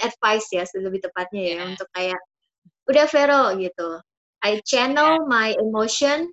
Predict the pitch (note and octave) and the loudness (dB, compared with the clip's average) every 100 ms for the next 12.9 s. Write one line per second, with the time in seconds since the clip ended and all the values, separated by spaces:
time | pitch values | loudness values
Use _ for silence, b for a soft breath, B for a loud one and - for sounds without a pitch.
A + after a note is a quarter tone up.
0 | _ _ - A3 G#3+ G#3+ G#3+ A3 G#3 A#3 | _ _ -8 -6 -2 -2 -2 -6 -6 -2
1 | C4+ C#4+ C4+ G#3+ G#3 G#3+ G#3+ G#3+ A#3+ C4+ | -2 -2 -4 -4 -4 -4 -2 0 2 2
2 | D4+ _ _ _ _ F#3+ G3+ B3+ A#3+ C4 | -2 _ _ _ _ -8 -6 -4 0 2
3 | C#4 D4 - - A#3 A#3 A#3 B3 B3 _ | 2 2 -4 -4 0 2 0 -2 -6 _
4 | - G#3 G3+ G3+ G3+ G3+ A#3 A3+ F3+ - | -4 0 2 0 -2 -2 -2 0 -2 -2
5 | _ - G3 G#3 A#3 G#3+ F#3+ G3 G#3 F#3 | _ -10 -6 -4 -2 0 2 2 -2 -4
6 | F#3 F3 - F#3+ E3 - F#3 F#3 - - | -8 -8 -4 -4 -6 -12 -8 -8 -10 -8
7 | F3+ F3 A#3 B3 B3 G3+ G3 F#3+ F#3+ - | -8 -6 -4 -2 -2 -4 -4 -2 -2 -6
8 | _ _ _ G#3 G3+ F#3 F3 - G3+ F#3 | _ _ _ -2 -2 0 -2 -2 -6 -6
9 | - D3+ - C#3+ C3+ - F#3+ F#3 F3 E3+ | -16 -20 -18 -18 -14 -8 -8 -4 -6 -6
10 | F3 F3+ D#3 D#3+ _ - C#4 F4+ G4 - | -12 -18 -20 _ _ -12 -2 0 2 0
11 | A#3 A3+ A3 B3 A#3+ B3+ D4+ C#4 - A#3 | -2 0 0 0 0 -2 -2 -4 -6 -6
12 | G3 F#3+ G3+ F3+ C4 D4+ - F#3+ A3 | -6 -4 -6 -4 -6 -6 -6 -6 -6